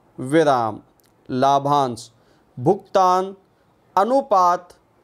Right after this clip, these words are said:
दर्शाई गई कंपनियों में बीस प्रतिशत से भी कम ही है,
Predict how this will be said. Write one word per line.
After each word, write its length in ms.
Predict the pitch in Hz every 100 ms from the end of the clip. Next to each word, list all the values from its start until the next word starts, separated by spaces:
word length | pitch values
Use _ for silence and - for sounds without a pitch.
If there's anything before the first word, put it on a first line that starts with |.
| _ -
दर्शाई 680 | 127 120 165 165 - 202 277
गई 320 | 214 190 180 202 - _ _ _ _ _
कंपनियों 580 | 165 165 160 185 214 269
में 320 | 214 147 110 - _ _ _ _
बीस 520 | 131 135 214 262 302
प्रतिशत 720 | - 202 190 190 - 185 180 _ _ _ _ _ -
से 380 | - - 247 269
भी 420 | 180 180 180 202 _ _ _ _ _ -
कम 260 | 214 254 254
ही 480 | 175 - 202 269 233
है, 420 | 160 151 180 -